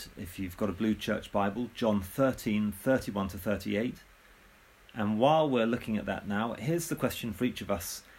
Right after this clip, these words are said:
as I read it. If you could sum up the four or so topics in these verses with one word each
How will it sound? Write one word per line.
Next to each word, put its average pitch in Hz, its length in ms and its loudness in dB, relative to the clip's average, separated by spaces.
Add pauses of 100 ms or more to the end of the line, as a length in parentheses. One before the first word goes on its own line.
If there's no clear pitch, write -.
(180)
as 110 160 0
I 101 80 4
read 90 240 0
it. 87 180 -8 (1120)
If - 260 0
you 185 140 0
could - 180 0
sum 113 320 2
up - 220 -4 (340)
the - 80 -12
four 165 640 2
or 143 100 2
so 135 280 4
topics - 480 0
in 113 80 -2
these 110 160 -2
verses 90 440 -2
with 95 160 -4
one 135 360 2
word 104 220 4
each - 420 -6